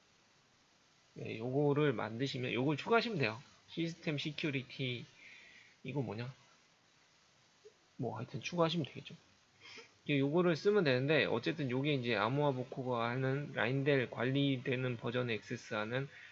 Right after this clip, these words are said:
라인델 알고리즘입니다.라고 돼 있잖아요. 이거 쓰면 되는데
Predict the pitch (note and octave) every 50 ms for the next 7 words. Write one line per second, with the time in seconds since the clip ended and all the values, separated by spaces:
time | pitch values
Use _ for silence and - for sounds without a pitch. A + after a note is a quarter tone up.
0 | - - A2+ A2+ A#2+ B2 B2+ C3 B2+ A2 G2+ G#2+ A#2+ A#2+ C3+ C3+ C3 B2+ A#2+ C3
1 | B2+ A#2+ G#2+ G2+ G2+ G2+ F#2+ B2 B2 A2+ G#2 A2 A2 A2 G#2+ F#2+ - G#2+ F#2+ -
2 | - G2+ G#2 G#2 A2+ A#2+ G#2+ G#2 A2 A2 A2 - - E3 E3+ E3+ D3 B2 G#2 G#2+
3 | G#2+ A2 B2+ C3 A2+ -